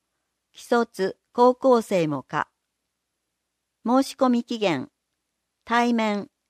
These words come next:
十一月二十五日木曜。オンライン、十二月三日金曜十二時。問い合わせ先、ジョブネットワークセンター、電話、零九五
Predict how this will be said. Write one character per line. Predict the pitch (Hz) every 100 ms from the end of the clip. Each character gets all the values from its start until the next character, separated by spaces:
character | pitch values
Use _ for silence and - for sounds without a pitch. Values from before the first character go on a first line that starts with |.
| _ _ _
十 | - 254
一 | 277 269
月 | 254 247 - 214
二 | 220 254
十 | 247 208
五 | 175 185
日 | 185 - 175
木 | 170 170 214
曜。 | 202 139 - _ _ _ _ _ _ _ _ _
オ | 214
ン | 254
ラ | 269 254
イ | 175
ン、 | 135 - _ -
十 | 240
二 | 269 269
月 | 262 247 233
三 | 208 202
日 | - 202
金 | - 240 247
曜 | 240 175 147 -
十 | 175 226
二 | 247 233
時。 | 208 135 - _ _ _ _ _ _ _ _ _ _ _ _ _ _ _
問 | 247 247
い | 240
合 |
わ | 226
せ | 226 208
先、 | - 196 - 170 - _ _ _ _
ジ | -
ョ | 269
ブ | 226 196
ネ | 208
ッ | -
ト | 247
ワ | 247
ー | 247
ク | 233
セ | 226 220
ン | 202
タ | - 147 131 - _ _ _ _ _
ー、 |
電 | 208 226 226
話、 | 208 196 - _ _ _
零 | 202 233 247
九 | - 226 208 165
五 | 156 151